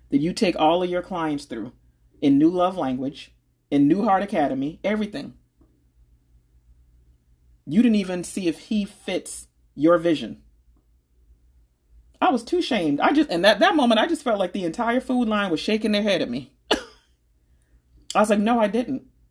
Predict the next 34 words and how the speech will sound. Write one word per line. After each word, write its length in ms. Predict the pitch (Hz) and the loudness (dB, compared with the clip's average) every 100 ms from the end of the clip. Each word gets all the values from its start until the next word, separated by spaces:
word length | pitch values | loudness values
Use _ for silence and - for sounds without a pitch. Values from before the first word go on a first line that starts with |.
| _ | _
And 80 | 175 | 0
I 20 | |
think 160 | - 220 | 2 0
a 60 | |
part 240 | - 226 214 | 4 4 4
of 40 | |
me 120 | 202 | 0
knew. 280 | 202 311 - _ _ _ _ _ _ _ _ | 0 0 -2 _ _ _ _ _ _ _ _
While 200 | 151 170 | 2 4
we 100 | 185 | 4
were 140 | 214 185 | 0 -2
compatible, 640 | 180 147 220 294 233 180 | -4 0 2 2 2 0
and 100 | 170 | -2
I, 200 | 226 349 | -2 -2
I 160 | - 392 | -2 0
knew 180 | 294 | 2
that 140 | 277 240 | 4 2
he, 80 | 240 | 0
but 300 | 202 170 180 | -2 -4 -4
it's, 100 | 175 | -6
I'd 220 | 139 147 151 | -4 0 2
already, 240 | 156 160 | 2 0
for 220 | - - | -2 -2
years, 580 | 160 170 294 151 - - _ _ _ _ | 0 2 2 2 0 -8 _ _ _ _
even 280 | 170 196 185 | -4 -2 0
when 120 | 185 | 2
I 80 | 185 | 2
dated 400 | 160 165 190 196 | 2 2 4 2
other 160 | 190 | 2
people, 340 | 185 302 170 147 | 4 2 4 0
this 240 | 160 165 - _ _ | 0 -2 -10 _ _
man 440 | 151 156 196 214 208 | -2 0 2 2 2
here 360 | 233 262 185 | 2 2 4
was 240 | 156 151 | 2 0